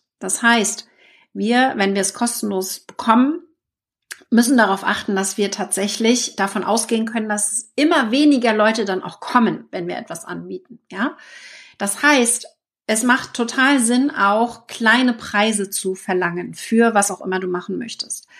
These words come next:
Neunundzwanzig Euro, neunundneunzig Euro, das muss man sich dann eben anschauen, so ein bisschen strategisch schauen. Ähm, dass es aber auch wichtig ist, dass wenn du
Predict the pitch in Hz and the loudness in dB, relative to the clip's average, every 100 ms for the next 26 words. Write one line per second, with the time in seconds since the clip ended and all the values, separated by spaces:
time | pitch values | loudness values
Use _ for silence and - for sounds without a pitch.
0 | - 214 196 196 196 196 190 196 - 185 | -8 0 2 2 0 -2 -2 -4 -2 0
1 | 190 214 208 202 180 185 - 185 180 190 | 2 2 4 4 2 2 -2 -2 -2 -2
2 | 185 214 220 208 196 - 180 180 170 - | -2 0 2 4 2 0 -2 -2 -6 -8
3 | 185 - 180 180 180 180 - 180 202 190 | -8 -8 -10 -10 -12 -10 -6 -4 -4 -4
4 | 180 - 180 185 254 370 - - - - | -4 -4 -4 -2 -2 -2 -10 -20 -20 -20
5 | - _ - 202 196 196 - 208 254 330 | -20 _ 0 2 2 0 0 2 2 2
6 | 254 226 190 196 294 - 220 - 202 226 | 4 4 4 2 2 2 -4 -4 -4 -2
7 | 196 202 - 202 202 190 180 180 | -4 -4 -2 -2 0 0 -2 -4